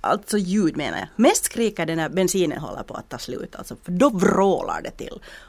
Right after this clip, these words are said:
Och första gången när det här hände så, jag, alltså jag höll på att köra i diket på riktigt. För att det var alltså, ah! Och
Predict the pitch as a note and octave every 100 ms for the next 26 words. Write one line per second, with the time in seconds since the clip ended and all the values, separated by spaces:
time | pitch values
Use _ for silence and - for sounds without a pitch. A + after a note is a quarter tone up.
0 | - - A3+ - D#4+ F#3 D#3 C#3 C#3+ C#3+
1 | C3+ C3 D3 - - - - - - G3
2 | - - - G#4+ G#4+ F3 D#3 E3 F3+ F3+
3 | C4 E3 - D#3+ E3 E3+ - C#3+ E3+ D#3+
4 | - - - C4 A#3 - - - - -
5 | C#5+ - - - - - A3 A3